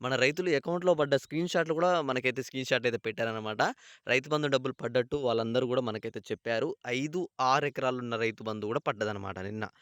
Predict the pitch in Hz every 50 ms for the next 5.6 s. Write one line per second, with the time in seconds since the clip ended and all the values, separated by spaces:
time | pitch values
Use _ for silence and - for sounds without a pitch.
0 | _ - - _ _ 117 117 120 131 135 135 131 147 160 151 127 120 117 120 120
1 | 104 117 110 135 139 123 110 113 113 113 113 110 - 120 101 _ - 120 117 127
2 | 170 190 175 135 123 117 - 113 107 104 117 123 131 135 151 156 143 123 120 120
3 | 127 127 - - 160 160 170 - - 123 107 107 104 107 113 110 110 107 104 107
4 | 107 110 107 113 113 113 110 113 117 117 110 104 _ - 107 104 101 107 107 107
5 | 104 101 104 - - 107 104 - 107 104 101 104